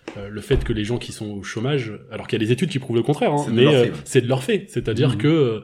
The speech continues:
Speaker 1: euh, bon, ils ont pas fait les bons choix, ils sont pas motivés, euh, ils cherchent pas forcément à travailler. Euh, voilà, la société, la théorie de la société de l'assistanat, tu sais, comme si on présente ces gens-là comme si c'était un peu les vainqueurs de la société, tu sais, ceux qui nous, euh,
Speaker 3: Ouais.
Speaker 1: nous entubaient, nous autres qui travaillons.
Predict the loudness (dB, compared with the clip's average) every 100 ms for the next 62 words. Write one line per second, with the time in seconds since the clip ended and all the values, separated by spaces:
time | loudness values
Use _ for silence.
0 | -12 -20 -20 -16 -14 -12 -12 -14 -14 -16
1 | -14 -14 -12 -8 -8 -6 -8 -4 -2 0
2 | -2 -4 -8 -12 -14 -10 -8 -8 -8 -10
3 | -4 -4 -2 -4 -6 -14 -18 -18 -16 -16
4 | -10 -8 -10 -10 -12 -10 -12 -10 -8 -8
5 | -8 -8 -8 -6 -4 -4 -6 -8 -12 -10
6 | -10 -8 -10 -8 -6 -6 -6 -6 -4 -8
7 | -12 -10 -8 -8 -8 -10 -8 -4 -4 -6
8 | -10 -8 -6 -4 -6 -8 -20 -20 -20 _
9 | -14 -6 -2 0 -2 -6 -4 -2 -2 -4
10 | -8 -12 -8 -8 -4 -4 -4 -4 -4 -4
11 | -6 -4 -2 -2 -2 -6 -4 -4 -4 -6
12 | -8 -10 -16 -8 -6 0 2 2 2 2
13 | 4 6 4 2 0 -6 0 2 4 2